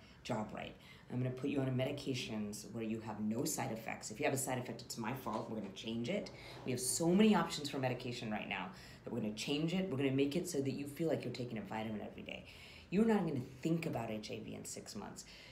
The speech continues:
You can have as many relationships as you can want. You can have as much sex as you want. You are gonna have, you can have children. You can have,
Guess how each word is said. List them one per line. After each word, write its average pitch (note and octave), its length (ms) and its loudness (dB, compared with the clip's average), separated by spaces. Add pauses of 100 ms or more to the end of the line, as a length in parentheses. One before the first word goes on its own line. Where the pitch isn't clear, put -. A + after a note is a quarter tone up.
(120)
You D3 320 -2
can C#3+ 220 -4
have B2+ 480 0
as A2 100 -2
many A#2 300 0
relationships C3 640 0
as A#2 100 -4
you A2+ 140 0
can A2 360 -2 (140)
want. A2 320 -2
You - 60 -6
can A2 120 -2
have A2+ 200 -4
as A2 60 -4
much A2+ 160 -4
sex - 320 -2
as B2 100 0
you A#2+ 120 2
want. A2+ 220 -2
You C#3 220 4
are D3 40 4
gonna E3 340 0
have, C#3 320 0
you B2+ 80 -2
can B2 180 0
have A#2+ 240 -4
children. B2+ 440 0
You C#3 120 2
can D3+ 200 0
have, C#3 200 -2